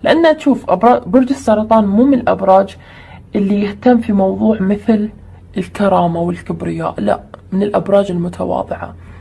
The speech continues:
فهذا الشخص فهمك غلط، ولكن في الفترة القادمة راح يفهمك وجدا صح، بما أن عندنا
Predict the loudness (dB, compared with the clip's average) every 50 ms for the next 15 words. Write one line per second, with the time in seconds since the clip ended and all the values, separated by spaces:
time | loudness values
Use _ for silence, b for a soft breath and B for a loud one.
0 | B B B B -4 -2 0 2 2 2 2 2 -2 -2 -2 -6 -8 -4 -4 0
1 | 2 2 2 2 0 -2 -2 0 2 2 2 0 -2 -4 -18 B B B B B
2 | B B B 0 2 4 4 4 4 2 2 -2 -6 -10 -10 -10 -10 -12 b b
3 | b b b b b b b b b b -12 -8 -6 -4 0 0 0 0 2 0
4 | 0 0 0 2 2 2 2 2 2 2 2 2 0 -2 -2 -2 -2 -2 -2 -2
5 | -4 -2 0 2 0 0 -2 -8 -20 B B B B B B B -6 -6 -2 -2
6 | -2 -2 0 0 0 0 0 0 -2 -2 -2 -2 -4 -10 -8 -6 -4 -4 -4 -4
7 | -4 -4 -4 -4 -4 -4 -4 -4 -4 -4 -4 -4 -6